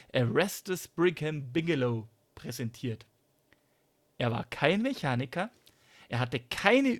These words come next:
U-, Übung im Umgang mit Werkzeugen,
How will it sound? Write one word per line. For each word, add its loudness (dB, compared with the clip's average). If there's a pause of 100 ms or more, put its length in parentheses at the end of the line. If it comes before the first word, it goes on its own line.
U-, 4 (120)
Übung 0
im -4
Umgang 0
mit -4
Werkzeugen, 0